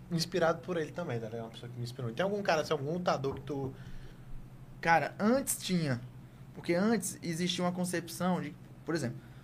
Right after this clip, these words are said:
Speaker 2: é, no jiu-jitsu existem algumas formas de combatividade. Às vezes o cara é, que a gente chama de judô, que é aquele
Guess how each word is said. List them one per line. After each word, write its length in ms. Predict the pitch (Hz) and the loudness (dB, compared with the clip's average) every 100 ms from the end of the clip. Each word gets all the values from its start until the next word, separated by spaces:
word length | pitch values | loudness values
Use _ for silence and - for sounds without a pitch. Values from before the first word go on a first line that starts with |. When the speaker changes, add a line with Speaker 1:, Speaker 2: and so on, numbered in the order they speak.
| - | -8
Speaker 2:
é, 180 | - 127 | -4 0
no 180 | 135 190 | 2 2
jiu-jitsu 520 | 180 175 139 180 175 | 4 2 2 0 0
existem 340 | 170 180 180 180 | -2 0 2 4
algumas 760 | 175 170 185 180 175 175 - - | 4 4 4 4 2 -2 -6 -12
formas 500 | - - 175 202 190 | -8 6 8 8 4
de 100 | 175 | 2
combatividade. 920 | 180 185 190 180 190 202 170 131 - - - - - | 2 4 4 2 -2 2 2 2 -2 -12 -16 -8 0
Às 160 | 143 | 4
vezes 220 | 151 202 185 | 6 6 4
o 80 | |
cara 280 | 185 170 160 | 4 6 6
é, 280 | 156 160 151 | 6 4 0
que 140 | - | 0
a 40 | 147 | 0
gente 120 | 151 | 0
chama 200 | - 139 | -2 0
de 80 | 139 | 0
judô, 400 | 135 147 156 175 | 0 2 4 4
que 80 | - | 4
é 40 | |
aquele 200 | 131 147 | 0 0